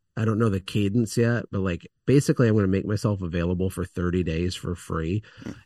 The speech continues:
Speaker 1: and answer every single question I can possibly. I will look at people's emails, look at their recruiting copy, look at their things, look at their website, look at their hooks, look at the color schemes, look at the emotion. Then you have offers and the way you position packages.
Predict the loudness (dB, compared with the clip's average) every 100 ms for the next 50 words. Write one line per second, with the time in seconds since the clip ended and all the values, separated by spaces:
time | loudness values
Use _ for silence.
0 | -2 -2 2 0 0 -2 -2 0 2 2
1 | 0 0 0 0 -2 -4 -4 -6 -8 -8
2 | -10 -8 -6 -6 -8 -10 -8 -4 0 0
3 | 2 2 2 0 -2 -2 0 0 0 0
4 | -4 -4 -2 0 0 0 0 0 0 -4
5 | -8 -6 -4 -2 0 0 0 -2 -4 -6
6 | -6 -4 -2 0 0 0 -2 -4 -6 -4
7 | -4 -2 -2 0 -2 -4 -8 -8 -8 -6
8 | -4 -4 -4 -8 -6 -6 0 2 2 2
9 | -2 -10 -16 -18 2 6 8 8 6 2
10 | -2 -2 -4 -2 -2 2 2 2 2 0
11 | 0 -2 -2 -2 -4 -6 -14